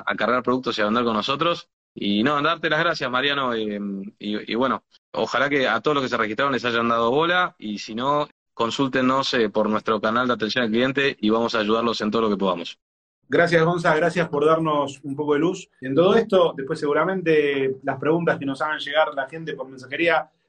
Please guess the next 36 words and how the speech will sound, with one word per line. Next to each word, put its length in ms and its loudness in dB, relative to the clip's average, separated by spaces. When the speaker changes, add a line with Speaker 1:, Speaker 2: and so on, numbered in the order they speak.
Speaker 2:
te 100 -8
las 160 0
haremos 240 0
llegar 300 4
y 320 -4
iremos 360 -4
contando 380 -2
un 80 -4
poquito 280 -2
más 340 0
de 160 0
cómo 260 4
va 140 6
evolucionando 640 2
todo 180 -8
esto. 220 -20
Speaker 1:
Dale, 300 0
perfecto, 380 -2
Mariano. 320 0
Speaker 2:
Bueno, 380 2
te 100 -6
saludamos. 680 2
Gracias 340 2
por 160 -2
tu 140 -4
tiempo, 360 4
gracias 400 2
al 100 -2
equipo 280 0
de 60 4
Shopee. 420 2
Acá 240 0
la 100 4
gente 260 0
pone 260 0
clarísimo. 760 2